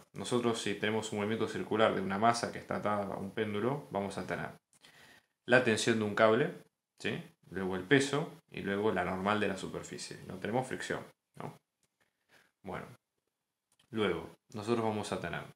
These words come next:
¿qué sistema de referencia nos conviene usar? Vamos a usar un sistema de referencia que esté inclinado, ¿sí? Es decir, donde X e Y sean paralelos al plano, ¿sí? Supongamos que de la cuña al plano,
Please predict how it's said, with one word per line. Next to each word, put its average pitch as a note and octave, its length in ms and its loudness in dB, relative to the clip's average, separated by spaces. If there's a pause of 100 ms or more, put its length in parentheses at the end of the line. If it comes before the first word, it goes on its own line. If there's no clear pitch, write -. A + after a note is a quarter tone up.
(300)
¿qué E3 100 2
sistema D#3 380 4
de A#2+ 60 6
referencia A2+ 440 2
nos G2+ 140 0
conviene F#2+ 320 -2
usar? - 340 -8 (720)
Vamos D#3+ 220 6
a C3+ 60 4
usar G#2 200 6
un G#2 100 2
sistema C3+ 360 2
de A#2+ 60 6
referencia A2+ 680 2 (580)
que G#2 100 -6
esté B2 240 2
inclinado, A#2+ 840 4
¿sí? - 140 -4
Es G2 60 -2
decir, F#2+ 440 -2 (640)
donde G2 280 0
X A2+ 260 0
e A2+ 100 6
Y A2+ 360 0 (260)
sean F#2+ 400 2
paralelos G#2+ 540 4
al F#2 160 -2
plano, B2+ 420 6 (220)
¿sí? - 140 -8 (200)
Supongamos G2 440 -6
que G2+ 280 -4 (240)
de G2+ 140 -6
la F#2+ 160 -2
cuña A#2 240 2
al F#2 120 0
plano, G#2 460 2